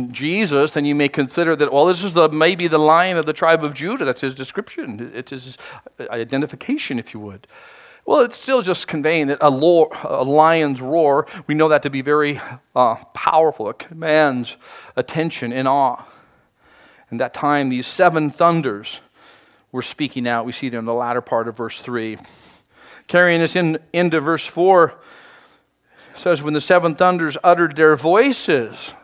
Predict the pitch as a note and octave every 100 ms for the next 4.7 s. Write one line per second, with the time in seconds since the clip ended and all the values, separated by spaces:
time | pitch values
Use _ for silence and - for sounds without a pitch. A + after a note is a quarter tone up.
0 | _ _ - B2 B3+ _ _ _ _ _
1 | _ _ _ _ - E3+ G3 C3 E3+ F3
2 | D3+ D#3 D3+ D3 D#3 D3+ C#3+ B2+ - -
3 | - F#3+ G3+ C#3+ C3 C#3+ C#3 C#3+ D3+ C#3+
4 | C#3 B2+ B2 E3+ A2+ - -